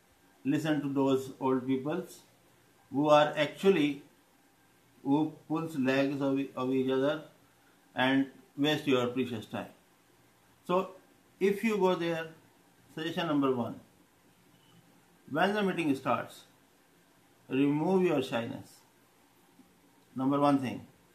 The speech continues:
remove your shyness. When they d-, and when they inform you the meeting is going to take place after two days, mostly it happens on, on Sundays,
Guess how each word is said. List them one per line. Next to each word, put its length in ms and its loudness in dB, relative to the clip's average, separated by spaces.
remove 380 4
your 180 2
shyness. 560 -4
When 320 0
they 120 -2
d-, 160 -8
and 320 -2
when 180 -4
they 60 -4
inform 460 4
you 60 6
the 100 2
meeting 300 -2
is 60 -2
going 240 0
to 120 -2
take 280 -2
place 300 -2
after 240 -2
two 220 -2
days, 400 0
mostly 300 -4
it 100 -4
happens 340 -2
on, 240 2
on 240 -4
Sundays, 560 -2